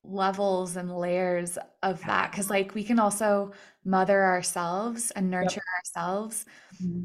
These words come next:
Speaker 1: We can tap into the mother, healthy mother archetype, and we can also heal and develop a stronger, more healthy relationship with our own mothers or the
Speaker 2: Yeah.
Speaker 1: women who raised us. And, like,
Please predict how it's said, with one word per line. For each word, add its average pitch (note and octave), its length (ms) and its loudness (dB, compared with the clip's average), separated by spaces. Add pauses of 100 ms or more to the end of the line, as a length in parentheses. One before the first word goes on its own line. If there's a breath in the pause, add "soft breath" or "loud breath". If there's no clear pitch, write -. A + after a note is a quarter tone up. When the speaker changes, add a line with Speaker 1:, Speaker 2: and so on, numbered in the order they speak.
Speaker 1:
We G#3+ 60 -14
can G#3 160 0
tap F#3+ 300 0
into G3+ 240 -2
the F#3 100 -2
mother, F3 380 2
healthy F#3+ 340 -2
mother F3+ 340 0
archetype, A3 840 -2 (560 soft breath)
and G#3+ 240 4
we A3 100 4
can G#3+ 120 2
also F#3+ 680 2 (680)
heal F#3+ 600 2
and F3+ 340 -2
develop F#3 500 2
a F#3+ 80 -4
stronger, F3 640 0
more F3 180 -4
healthy F3 320 -4
relationship F3 680 -6
with F3 120 -8
our F3 160 -6
own F3 200 -4
mothers - 640 -6 (440 soft breath)
or F#3+ 140 0
the F#3 120 0
Speaker 2:
Yeah. F#3 80 -6 (260)
Speaker 1:
women F#3 240 -2
who - 240 -10
raised F3 420 -8
us. F#3+ 320 -2
And, F#3+ 140 -2
like, F3+ 280 -2